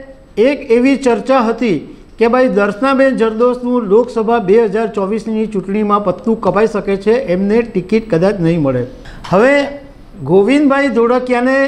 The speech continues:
રાજ્યસભાની ટિકિટ આપવામાં આવી, એને કારણે દર્શનાબેન જરદોશને ફાયદો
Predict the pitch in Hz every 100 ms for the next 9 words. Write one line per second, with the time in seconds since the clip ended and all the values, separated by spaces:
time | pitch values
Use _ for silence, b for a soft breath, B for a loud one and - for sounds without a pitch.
0 | 254 185 180 214 262 262 202 226 247 247
1 | 247 254 277 269 - - - - 208 208
2 | 254 254 202 233 233 240 226 202 240 208
3 | 214 B B B B - 196 262 262 247
4 | 254 262 254 247 170 247 254 262 220 220
5 | 240 247 247 247 220 214 233